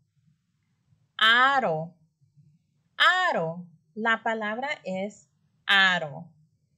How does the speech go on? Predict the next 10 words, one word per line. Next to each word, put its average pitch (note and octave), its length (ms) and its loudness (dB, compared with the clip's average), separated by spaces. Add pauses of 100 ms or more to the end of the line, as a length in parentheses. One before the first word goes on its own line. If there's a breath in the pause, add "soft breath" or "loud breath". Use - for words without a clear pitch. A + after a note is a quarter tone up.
(2500 soft breath)
Bueno, F#3 420 -2
vamos F3+ 300 -10
a D4 120 -8
pasar C#4 320 -8
a A3 160 -4
otra G3+ 480 -6
palabra. F#3 640 -6 (840)
Aquí F#3+ 240 -12
tengo A3+ 360 -6
la F3+ 200 -8